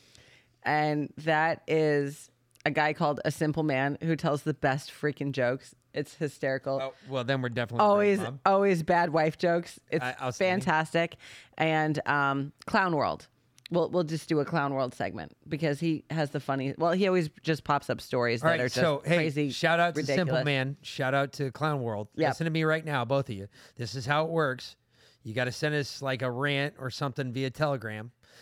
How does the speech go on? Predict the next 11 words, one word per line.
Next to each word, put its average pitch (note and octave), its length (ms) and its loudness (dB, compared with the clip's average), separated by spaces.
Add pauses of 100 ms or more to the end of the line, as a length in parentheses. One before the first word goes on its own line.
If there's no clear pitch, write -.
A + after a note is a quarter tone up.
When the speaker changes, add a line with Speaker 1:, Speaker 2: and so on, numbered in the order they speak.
(120)
Speaker 2:
so - 180 -10
we B2+ 80 -4
can C#3 200 -4
watch D3+ 280 0
it. F#2+ 140 -10 (580)
Uh, A2 300 -6
we'll A2 160 -6
decide C3+ 500 -2
if C#3+ 160 -6
it - 100 -12
fits. - 680 -4